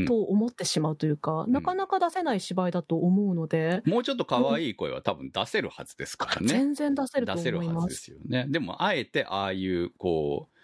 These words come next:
Speaker 2: 声を出していて、そのマーチが最後には、こう、ね、
Speaker 1: ねえ。
Speaker 2: 愛されキャラになっちゃうっていうところが、すごいんだよね。まあ、この作品で言えばね。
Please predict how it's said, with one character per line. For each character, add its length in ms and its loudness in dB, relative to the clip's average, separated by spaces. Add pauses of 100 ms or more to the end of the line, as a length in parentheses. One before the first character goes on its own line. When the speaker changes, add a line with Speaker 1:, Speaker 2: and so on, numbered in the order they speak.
(280)
Speaker 2:
声 220 0
を 140 -8
出 180 -2
し 220 -14
て 260 -4
い 120 -12
て、 380 -2 (280)
そ 160 0
の 160 2
マ 280 0
ー 40 -4
チ 180 -10
が 380 -2
最 320 -2
後 160 -6
に 140 -6
は、 420 -2 (120)
こ 600 -2
う、 100 -10
ね、 140 0
Speaker 1:
ね 460 -4
え。 40 -2
Speaker 2:
愛 200 -2
さ 220 -2
れ 100 -2
キ 120 -4
ャ 40 0
ラ 100 -2
に 120 -8
な 120 -2
っ 160 -6
ち 160 -4
ゃ 40 -2
う 80 -8
っ 40 -16 (160)
て 80 0
い 120 0
う 60 0
と 120 -2
こ 120 2
ろ 120 -2
が、 460 -2 (600)
す 160 -2
ご 140 -2
い 40 -4
ん 60 -4
だ 80 -14
よ 60 -12
ね。 80 2
ま 100 2
あ、 20 -2
こ 100 -2
の 60 -2
作 240 -8
品 100 2
で 80 -4
言 80 -2
え 20 -8
ば 140 -10
ね。 340 0